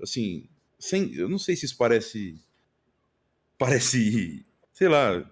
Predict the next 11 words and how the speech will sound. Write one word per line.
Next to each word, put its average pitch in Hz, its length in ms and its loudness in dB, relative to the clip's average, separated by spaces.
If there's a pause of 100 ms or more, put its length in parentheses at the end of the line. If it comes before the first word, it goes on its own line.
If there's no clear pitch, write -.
confiante 131 440 2
demais, 131 360 0
mas 127 220 -4 (580)
a - 40 -6
galera... 135 400 2
muita 226 240 2
gente 220 160 2
já 202 80 2
me 156 80 -2
conhece, 101 540 -2
então 135 520 -6